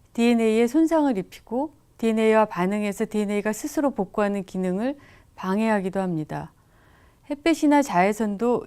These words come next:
디엔에이 변형을 유발할 수 있다고 설명하고 있습니다.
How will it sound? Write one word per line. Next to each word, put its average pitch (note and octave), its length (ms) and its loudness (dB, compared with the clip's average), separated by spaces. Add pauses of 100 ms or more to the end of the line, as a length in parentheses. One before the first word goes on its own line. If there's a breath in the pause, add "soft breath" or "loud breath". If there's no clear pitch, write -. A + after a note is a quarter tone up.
디엔에이 G#3+ 420 0
변형을 F#3+ 440 -2
유발할 F3+ 340 -4
수 F3+ 160 -10
있다고 E3 640 -8
설명하고 F#3+ 540 -8
있습니다. D3+ 580 -14